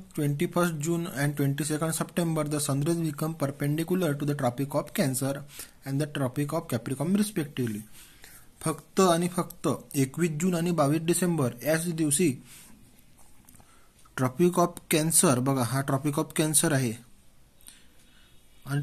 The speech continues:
Tropic of Capricorn या दोन ट्रॉपिकवर एकवीस जून आणि बावीस डिसेंबर रोजी सनरेज जे आहे परपेंडिक्युलर पडतात. These two days are called solstice days. काय म्हणतात याला? Solstice days असे म्हणतात.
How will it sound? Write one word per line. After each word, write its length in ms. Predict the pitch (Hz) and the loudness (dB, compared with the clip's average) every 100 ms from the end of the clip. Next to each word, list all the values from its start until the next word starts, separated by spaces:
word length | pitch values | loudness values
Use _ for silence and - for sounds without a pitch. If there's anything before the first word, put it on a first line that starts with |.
| 143 | 0
Tropic 300 | 143 147 147 185 | -2 0 2 2
of 160 | 208 196 | 4 2
Capricorn 460 | 185 185 175 143 135 - - - - - - - - - | 4 4 4 2 0 -8 -16 -18 -18 -18 -18 -20 -20 -6
या 120 | 151 | -4
दोन 360 | 151 160 165 170 165 - - | 0 0 0 -2 -6 -10 0
ट्रॉपिकवर 640 | 139 139 180 139 143 156 156 | 0 2 0 4 2 2 -4
एकवीस 240 | 147 170 170 - | -2 0 0 0
जून 120 | 170 | 0
आणि 180 | 156 160 156 | 0 0 2
बावीस 180 | 135 156 147 | 4 4 0
डिसेंबर 400 | 143 156 160 156 | -2 0 0 0
रोजी 220 | 156 175 175 | 0 0 0
सनरेज 420 | 143 139 151 151 | 0 2 0 0
जे 80 | 151 | 0
आहे 180 | 143 175 175 | 2 2 -2
परपेंडिक्युलर 580 | 131 143 139 135 131 160 220 | -2 0 0 0 0 0 2
पडतात. 260 | 208 - 104 - - - - - - - 131 | 0 0 -2 -6 -18 -20 -20 -20 -18 -6 4
These 220 | 185 208 - | 8 8 6
two 140 | 170 156 | 4 4
days 160 | 165 160 131 | 6 6 4
are 140 | 139 151 | 2 4
called 320 | 160 220 - - - - - - - | 4 2 -6 -20 -20 -20 -20 -6 -2
solstice 680 | - 147 143 - - 190 - 202 | 0 2 0 0 2 4 2 2
days. 240 | 170 131 98 - - | 2 2 0 -6 -2
काय 140 | 131 | 0
म्हणतात 240 | 139 143 | 0 0
याला? 140 | 151 170 | 0 4
Solstice 520 | 180 139 131 - 156 147 | 4 4 2 -2 -2 0
days 120 | 147 139 | 0 0
असे 260 | 127 156 277 - - - - - - - | 0 0 -2 -8 -20 -20 -20 -20 -18 -4
म्हणतात. 400 | 202 170 139 | -2 -2 -4